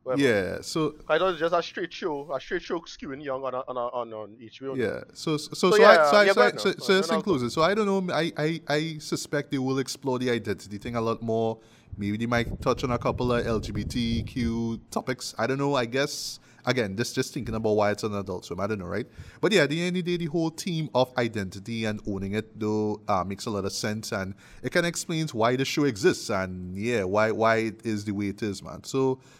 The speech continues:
Speaker 2: first two episodes are, are decent for, for what they are, though. But it's something that, as somebody who, who grew up on just watching animated versions of, of,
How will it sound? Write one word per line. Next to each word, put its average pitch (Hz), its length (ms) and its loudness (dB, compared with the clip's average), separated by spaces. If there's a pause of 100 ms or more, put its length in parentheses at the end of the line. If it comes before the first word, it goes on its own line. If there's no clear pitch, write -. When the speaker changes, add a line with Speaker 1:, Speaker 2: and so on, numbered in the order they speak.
(100)
Speaker 2:
first 233 240 -2
two 240 100 2
episodes 202 520 2
are, 214 280 4
are 214 120 4
decent 202 420 -2
for, 151 140 0
for 151 160 0
what 151 100 4
they 143 100 0
are, 123 220 4
though. 98 160 0
But 113 180 0
it's - 160 0
something 156 280 0
that, 156 240 2 (440)
as 123 140 2
somebody 131 300 0
who, 156 240 -2
who 151 180 -6
grew 113 260 2
up - 160 2
on 127 240 0
just 113 240 -2
watching 123 500 -2
animated 107 460 -2
versions 113 640 -4
of, 107 360 -2
of, 113 180 0